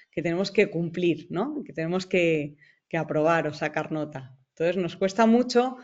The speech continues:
pensar que no lleguemos. Pero ahí lo importante es que si no llegas, no pasa nada, porque has llegado más lejos de lo que te hubieses propuesto con un objetivo alcanza-,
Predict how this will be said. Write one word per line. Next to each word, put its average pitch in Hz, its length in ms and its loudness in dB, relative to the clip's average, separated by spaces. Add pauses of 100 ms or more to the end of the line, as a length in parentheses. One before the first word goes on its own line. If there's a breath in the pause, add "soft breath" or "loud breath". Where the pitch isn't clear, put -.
(240 loud breath)
pensar 202 360 4
que 214 120 4
no 196 120 4
lleguemos. 151 680 -2 (400)
Pero 175 180 2
ahí 240 400 4
lo 202 120 4
importante 208 720 4
es 180 160 -4
que 151 340 -4 (240)
si - 300 0
no 208 260 0
llegas, 214 560 2 (160)
no 190 200 0
pasa 208 260 -4
nada, 165 400 -2
porque 170 300 -2
has 190 140 0
llegado 190 380 2
más 233 260 0
lejos 240 600 2
de 180 160 0
lo 175 100 0
que 165 80 -4
te 170 80 -4
hubieses 170 340 -4
propuesto 190 640 -2
con 170 160 -2
un 185 120 0
objetivo 185 420 -2
alcanza-, 151 400 -4